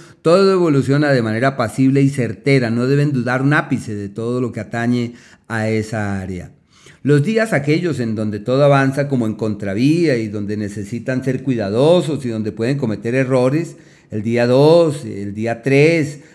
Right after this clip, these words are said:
hasta el día cuatro, inclusive a las nueve y media de la mañana, la prudencia debe ser la fuente que inspire sus pasos. Y aquellos días donde es posible realizar acciones concretas para cambiar esquemas y estructuras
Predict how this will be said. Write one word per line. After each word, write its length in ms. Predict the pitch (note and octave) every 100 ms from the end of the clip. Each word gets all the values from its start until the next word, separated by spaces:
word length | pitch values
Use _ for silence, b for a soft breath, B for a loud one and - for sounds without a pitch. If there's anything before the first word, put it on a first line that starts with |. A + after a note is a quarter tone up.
| B
hasta 200 | A#2 C3+
el 100 | C#3
día 220 | G3+ G#3
cuatro, 320 | A3 A3+ A#3
inclusive 460 | E3+ C#3 B2 A2+ C#3+
a 40 |
las 180 | D#3 G#2+
nueve 180 | A#2 C3
y 80 | C3+
media 300 | C3 C3 C3+
de 60 |
la 120 | A#2+ G2+
mañana, 640 | G2+ B2+ D3 C#3 C#3+ - -
la 160 | C#3
prudencia 560 | D3 F3+ A#3 A3 - C3+
debe 180 | C#3+ C#3+
ser 220 | C#3+ C#3
la 100 | C#3
fuente 400 | D3 C#3+ C#3 C#3
que 100 | A#2
inspire 540 | G#2+ - C3 B2+ B2
sus 220 | A#2+ A#2
pasos. 520 | - A2 G2+ - - - B B B
Y 60 | C3+
aquellos 360 | C#3 F3+ A3
días 300 | F#3 G3+ G3+
donde 240 | F3 B2+ C3+
es 60 |
posible 420 | C#3 F3 F3+ E3+ F3+
realizar 440 | D3 A#2 A2 C3
acciones 420 | D3 C#3+ D3+ D3
concretas 720 | D3 A2 G#2 C3+ D3 C#3+ G2+
para 240 | - G#2+ G2+
cambiar 360 | G#2 G2+ A2+
esquemas 640 | B2+ - C#3+ D3 C#3+ A#2 A#2+
y 20 |
estructuras 800 | G#2 - G#2 - D#3 D#3+ D3